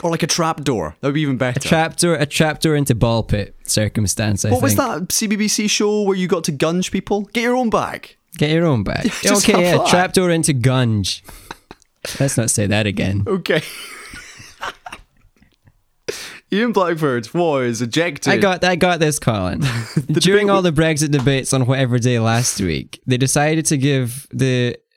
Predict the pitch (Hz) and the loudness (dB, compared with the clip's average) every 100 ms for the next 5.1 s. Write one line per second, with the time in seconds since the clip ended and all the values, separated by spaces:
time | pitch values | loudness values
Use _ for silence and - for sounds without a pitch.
0 | _ 123 123 117 120 131 - 139 123 110 | _ -2 0 0 0 0 2 2 2 2
1 | 120 117 - 110 _ - 131 120 120 113 | 0 0 -4 -8 _ -2 0 2 2 2
2 | 117 - 104 101 104 117 98 - 123 - | 0 0 0 0 -2 -4 -2 -2 -2 2
3 | 185 175 170 143 131 120 117 120 110 101 | 0 2 2 2 2 0 0 0 0 -2
4 | 95 - - - 117 101 - 160 107 101 | -2 -4 -2 0 0 -2 0 0 2 0